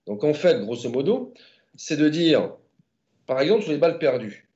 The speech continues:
si on entre par cette notion-là, de dire comment, alors j'aime pas trop parler négativement, comment conserver le ballon et, euh, et assurer des passes. Bah, il va y avoir, on va partir de ce postulat et dire notre travail va être organisé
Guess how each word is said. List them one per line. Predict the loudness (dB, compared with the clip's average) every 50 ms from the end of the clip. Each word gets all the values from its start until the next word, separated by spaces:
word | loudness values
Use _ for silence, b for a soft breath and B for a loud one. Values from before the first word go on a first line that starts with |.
| _ _ _
si | -16 -10 -6 -4
on | -2 -2 -2 -2 0 2
entre | 4 4 2 2 0 -2 -2
par | 2 2 0 2
cette | 0 -4 -4 -4
notion-là, | -6 -6 -4 -2 -2 0
de | -2 -2
dire | -2 0 0 0 0 0
comment, | 0 0 0 2 2 2 2 2
alors | 0 -2 -2
j'aime | -2 -2 -2 0
pas | 0 0
trop | 0 -2 -4
parler | 0 0 2 0 0 -2
négativement, | -2 -2 0 0 0 0 -2 -4 -6 -4 -2 -2 -2
comment | 0 2 2 4 4 2 2
conserver | 2 2 0 0 0 0 0 -2 0 0 0
le | 0 0
ballon | 2 2 2 2 0 -2 -4 B B B B B B B B B -4
et, | -2 2 2 4
euh, | 4 6 6 6 6 6
et | 6 4
assurer | 4 2 0 -4 -2 -2 -2
des | -2 -2 -4
passes. | -2 -4 -6 -6 -6 -6
Bah, | -4 -2
il | 0 0
va | 0 2
y | 2 2
avoir, | 2 4 4 4 6 4 4 0 -4 -6
on | -2
va | -2 -2
partir | 0 0 -2 -2 -2 -10 -10 -10 -8
de | -8 -10
ce | -10 -10
postulat | -10 -10 -8 -10 -10 -10 -6 0 2 4 4 4 2
et | 0
dire | -2 -2 0 2 2 2 2
notre | 0 -2 -4
travail | -4 -4 0 2 4 4 4 4
va | 0 -2
être | -4 -4
organisé | -6 -4 -4 -2 -2 -2 -2 -2 0 2 2 0 0